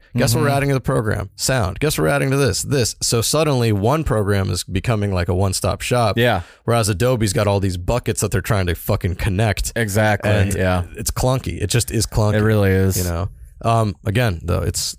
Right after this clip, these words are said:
Speaker 1: industry standard, so it, it is what it is.
Speaker 2: I mean, I, I still love Adobe.
Speaker 1: Yeah, man, me
Speaker 2: Bu-,
Speaker 1: too.
Speaker 2: buggy mess, but
Speaker 1: Me too. I, I'm, no, I'm an Adobe stan for life. Um, all right, here's my last one. Uh,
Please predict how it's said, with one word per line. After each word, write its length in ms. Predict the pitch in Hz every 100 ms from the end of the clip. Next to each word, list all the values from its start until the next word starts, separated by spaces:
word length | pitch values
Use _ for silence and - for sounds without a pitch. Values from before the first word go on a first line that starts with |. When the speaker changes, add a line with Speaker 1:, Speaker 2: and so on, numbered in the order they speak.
| -
Speaker 1:
industry 280 | 101 - -
standard, 340 | 104 98 -
so 320 | - 92 82 - _ _ 95
it, 100 | 92
it 160 | 90 90
is 140 | 90
what 140 | 90
it 80 | 90
is. 140 | 92 -
Speaker 2:
I 80 | 110
mean, 100 | 139
I, 300 | 139 98 110
I 20 |
still 240 | 117 - 85
love 160 | 80
Adobe. 400 | 82 82 82 85 87
Speaker 1:
Yeah, 180 | 117 90
man, 180 | 95 95
me 80 |
Speaker 2:
Bu-, 60 | 92
Speaker 1:
too. 100 | 95
Speaker 2:
buggy 240 | 101 95 87
mess, 340 | 87 90 -
but 180 | - 104
Speaker 1:
Me 100 | 104
too. 140 | 90
I, 340 | 90 107 98 107
I'm, 180 | 110 95
no, 100 | 85
I'm 100 | 98 101
an 60 |
Adobe 280 | 85 87 90
stan 240 | - 92
for 100 | -
life. 340 | 92 92 85 - -
Um, 380 | 120 120 120 117 -
all 60 | 131
right, 180 | 113 -
here's 200 | 131 131
my 100 | 123
last 320 | 113 113 -
one. 340 | 107 113 110 104 - - - - - -
Uh, 420 | 110 110 110 110